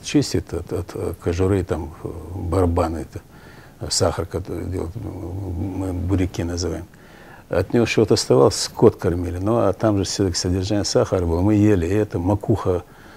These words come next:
это когда подсолнечное масло, э, выжимает, а остаётся шелуха вот эта, а из неё делали такие кирпичи, которые дальше по голове убьёшь его. Грызли эту макуху, все коренья, знаю, тра-,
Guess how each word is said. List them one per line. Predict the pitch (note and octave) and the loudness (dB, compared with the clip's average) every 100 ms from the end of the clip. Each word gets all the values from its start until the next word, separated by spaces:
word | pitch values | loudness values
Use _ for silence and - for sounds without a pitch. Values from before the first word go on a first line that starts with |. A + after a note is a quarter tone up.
| - | -14
это | - G2 G#2 F2+ - - - - | -8 0 0 0 -6 -20 -10 -2
когда | F2+ F#2+ | 2 2
подсолнечное | - F#2+ - G2 F2+ - F#2 | 2 -2 0 0 0 -2 0
масло, | F#2+ F#2 F#2+ | 0 -2 -2
э, | F2+ F2+ - | -2 -2 -4
выжимает, | F2+ F#2 F#2+ F#2+ G#2 C#3 C3 - | -6 0 2 4 4 4 2 0
а | F#2 F2+ | -2 -2
остаётся | F2+ - F#2 F2 - | -2 0 0 0 -2
шелуха | - F#2+ G2 - B2 | -2 0 0 2 2
вот | F2 E2 | 2 -2
эта, | D#2+ F2+ | -4 -4
а | F2 | -2
из | F2+ | 0
неё | A2+ | 2
делали | A2+ G#2+ G#2+ | 2 2 2
такие | F#2+ G#2+ | 0 -2
кирпичи, | G2+ G#2 G2 G2+ - | 0 0 0 -4 0
которые | G2 G2 F#2 | 0 2 4
дальше | G#2+ F#2+ | 4 2
по | G#2 | 0
голове | G2+ G#2+ | 0 2
убьёшь | G2+ E2+ E2 - | 2 0 -2 -8
его. | - - - - - - | -10 -12 -18 -20 -20 -12
Грызли | - F#2 A2 F#2+ F2 | -4 4 4 6 2
эту | E2 | 0
макуху, | F2 F2 - A#2+ - | -4 -6 -2 -2 -2
все | G2 - A2 | -8 -4 -4
коренья, | - F#2+ G2+ A2 G2 | -2 -2 0 0 0
знаю, | G2 F2 | -2 -6
тра-, | - G#2 | -6 -8